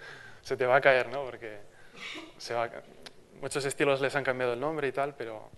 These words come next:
si os esperáis, si tenéis paciencia, pues, eh, luego Bootstrap o, o gente hace herramientas que tú le pones el código original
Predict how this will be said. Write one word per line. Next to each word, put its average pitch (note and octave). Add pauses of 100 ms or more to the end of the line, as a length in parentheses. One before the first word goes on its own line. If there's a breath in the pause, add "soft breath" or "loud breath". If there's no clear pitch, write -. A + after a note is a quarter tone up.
(120)
si -
os B2
esperáis, B2+
si C3
tenéis C3
paciencia, C#3
pues, A2 (1300 loud breath)
eh, B2
luego B2+
Bootstrap C3+ (380 loud breath)
o, A2+
o A#2+
gente C3+
hace B2+
herramientas B2+
que A#2+
tú -
le B2+
pones C3
el B2+
código C3
original C3